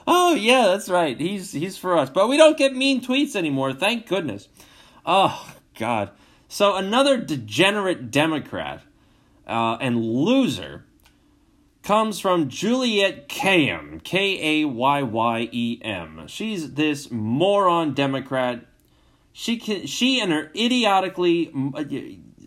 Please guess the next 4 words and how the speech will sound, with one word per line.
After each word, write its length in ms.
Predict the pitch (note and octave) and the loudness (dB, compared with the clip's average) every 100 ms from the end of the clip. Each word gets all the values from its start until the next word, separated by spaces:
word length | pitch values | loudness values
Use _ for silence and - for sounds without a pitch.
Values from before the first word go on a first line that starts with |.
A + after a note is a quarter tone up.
| - | -20
stupid 840 | - - - - - C4 C#4+ B3+ F3 | -14 -10 -10 -10 0 2 4 0 0
husband, 600 | E3 F3+ A#2+ G#2+ G2+ G2 | 2 0 0 -6 -4 0
David 440 | D#3 F3+ F3+ G#2+ | 2 2 -2 -2
Barron, 560 | B2+ A2+ F#2+ D#2 E2+ | 0 0 -2 -6 -12